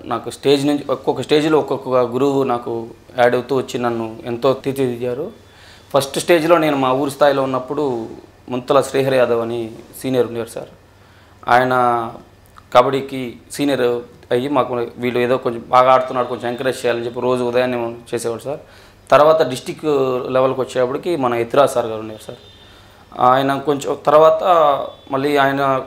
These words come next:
కొంచెం talent బయటికి తీసి state లెవెల్లో sports అకాడమీకి, sports authority of ఆంధ్రప్రదేశ్కి పంపించడం జరిగింది. అక్కడ వినోద్ కుమార్ బాంజా అని ఆయన ఒరిస్సా coach ఉన్నారు సార్. ఆయన తర్వాత మళ్ళీ నన్ను అదే అకాడమీలో సాయి ప్రసాద్ సార్, సార్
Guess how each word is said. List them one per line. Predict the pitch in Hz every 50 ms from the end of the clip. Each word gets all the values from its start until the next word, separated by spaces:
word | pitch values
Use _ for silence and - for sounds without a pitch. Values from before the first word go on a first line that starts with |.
| - -
కొంచెం | 135 127 139 135
talent | 135 131 135 135 123
బయటికి | 123 127 123 135 131 113
తీసి | 123 117 117 - - 117 117 117 -
state | - - 135 127 135 135
లెవెల్లో | 131 127 127 127 120
sports | - - 147 147 143 143 143
అకాడమీకి, | 123 - - 120 113 110 113 113 104 - 113
sports | 113 - - 135 131 - 135
authority | 131 127 120 107 123
of | 120 - 120
ఆంధ్రప్రదేశ్కి | 120 123 120 113 117 117 110 113 -
పంపించడం | - 120 113 120 117 - 113 110 107
జరిగింది. | 113 113 113 117 127 156 - - - - - - - - -
అక్కడ | - - - - 151 143
వినోద్ | 143 139 135 131 117 123 139 160 160 156 -
కుమార్ | 143 143 139 123
బాంజా | 117 120 120 123 123 120 123 123
అని | 123 123 127 127
ఆయన | 120 117 113 110 107 107 110 117 -
ఒరిస్సా | - 123 131 135 - - 143 123 117 113 110 - - - -
coach | 127 120 - -
ఉన్నారు | 117 113 113 107 - -
సార్. | 123 131 156 - - - - - _ - - _ _ - - _ - -
ఆయన | - 139 151 147
తర్వాత | 151 151 156 143
మళ్ళీ | 139 139 139 143 160 160
నన్ను | 156 143 131 131 127 123 123 120 117 117 113 117 - - - - - -
అదే | - 123 131 156 156 156
అకాడమీలో | 147 147 147 139 127 127 127 131 143 139 127 117 104 - - - _ _ _ _ - - -
సాయి | 139 151 156
ప్రసాద్ | 156 143 123 123 120 113
సార్, | - 113 110
సార్ | - - 135 131